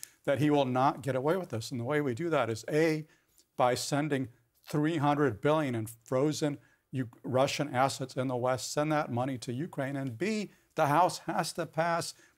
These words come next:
that sixty billion dollar aid package. Otherwise, Ukraine will not be able to defend itself.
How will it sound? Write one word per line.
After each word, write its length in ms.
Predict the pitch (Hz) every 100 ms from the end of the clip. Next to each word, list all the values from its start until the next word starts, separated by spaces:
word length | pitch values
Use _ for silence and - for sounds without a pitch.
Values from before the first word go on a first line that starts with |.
| -
that 180 | 127
sixty 440 | - - 165 - 147
billion 320 | 123 143 139
dollar 260 | 139 135 135
aid 220 | 170 196
package. 380 | 135 135 139 117
Otherwise, 520 | 151 151 147 139 139 - _ _ -
Ukraine 560 | 131 - - 156 156
will 100 | 127
not 260 | 120 135 147
be 100 | 135
able 160 | 143
to 100 | 143
defend 380 | 131 127 147 180
itself. 440 | 143 - 117 -